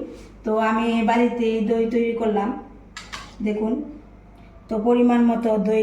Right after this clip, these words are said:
দিয়ে দিতে হবে। তো এখানে আমি দুই চামচ দই দিয়ে দিলাম। এবার এখানে আমি দিয়ে দিলাম এক চামচ চিনি, সামান্য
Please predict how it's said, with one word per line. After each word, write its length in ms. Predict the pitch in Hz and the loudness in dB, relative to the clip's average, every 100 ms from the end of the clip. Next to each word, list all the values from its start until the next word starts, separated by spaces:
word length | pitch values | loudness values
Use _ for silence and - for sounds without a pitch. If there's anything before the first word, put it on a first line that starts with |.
| 208 | 2
দিয়ে 120 | 226 | 2
দিতে 160 | 226 233 226 | 0 0 0
হবে। 180 | 190 202 - - - - - - - - - - - - - - | 0 -2 -6 -14 -20 -20 -20 -20 -20 -20 -20 -20 -20 -20 -18 -4
তো 40 | 226 226 | 0 2
এখানে 240 | 233 240 247 | 4 4 4
আমি 100 | 240 233 | 4 4
দুই 100 | 247 | 4
চামচ 360 | 247 233 226 214 202 - - | 4 2 2 0 -2 -4 0
দই 140 | 220 220 | 2 4
দিয়ে 140 | 220 233 | 4 4
দিলাম। 240 | 233 214 185 - - - - - - - - - - - - - - - - - | 4 2 0 -6 -12 -18 -18 -20 -20 -20 -20 -20 -20 -20 -20 -20 -20 -20 -20 -10
এবার 180 | 240 240 233 | 0 2 4
এখানে 200 | 233 240 240 | 4 4 6
আমি 120 | 240 214 | 6 6
দিয়ে 120 | 247 240 | 4 4
দিলাম 200 | 226 214 226 | 4 2 0
এক 60 | 220 - | 0 -2
চামচ 280 | 220 214 208 | 0 0 0
চিনি, 260 | 240 226 233 240 - - - - - - - - - - - - - - - - - - - - - - - - | 0 2 0 -2 -8 -16 -20 -20 -20 -20 -20 -20 -20 -20 -20 -20 -20 -20 -20 -20 -20 -20 -20 -20 -20 -20 -20 -20
সামান্য 240 | - 233 | -10 -6